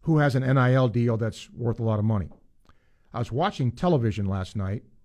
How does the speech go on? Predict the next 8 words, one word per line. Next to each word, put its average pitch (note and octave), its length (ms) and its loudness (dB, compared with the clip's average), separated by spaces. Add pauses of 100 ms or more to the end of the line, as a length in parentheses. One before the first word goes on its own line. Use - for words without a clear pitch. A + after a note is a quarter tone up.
(340)
and B2 100 0
I A2+ 80 0
saw C#3+ 640 0 (300)
a - 80 -10
commercial C3 680 0 (460)
for A#2 560 0 (600)
a - 40 -20
product, A#2+ 520 -2